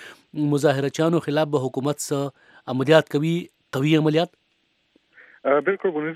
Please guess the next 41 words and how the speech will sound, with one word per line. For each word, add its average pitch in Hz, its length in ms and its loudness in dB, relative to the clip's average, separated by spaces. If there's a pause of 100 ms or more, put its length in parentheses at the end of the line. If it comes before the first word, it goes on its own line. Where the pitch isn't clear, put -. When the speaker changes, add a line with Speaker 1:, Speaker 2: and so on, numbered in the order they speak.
Speaker 2:
صاحب، 175 180 0 (200)
داسې 160 340 -2
امکانات 139 440 -4
خو 131 120 0
شته، - 160 -2 (160)
خو 135 140 0
په 113 100 -2
دې 165 160 -4
کې 160 300 -2
موجوده 147 360 -2
حالاتو 139 300 -4
کې 139 400 -6
چې - 140 -8
دې 151 160 0
وخت 135 180 -4
ټول 175 140 -4
نه 127 100 -2
زیات 143 180 -2
تنقید 127 300 -8
کېږي، 127 320 -6
نو 104 140 2
هم 120 180 -4
د 98 100 0
حکومت 113 320 -6
په 95 80 -4
کردار 98 360 -2
کېږي. 98 260 -8 (420)
هغه 143 220 2
ځکه - 180 -2 (160)
چې - 160 -6
د 113 140 -2
تحریک 127 320 -2
لبیک 131 260 -2
چې - 160 -14
کوم 131 160 -2
مشر 139 300 -4
دی، 135 100 2 (140)
خادم 110 240 -2
حسین 123 260 -4
رضوي، 123 380 -2
آه، - 600 -2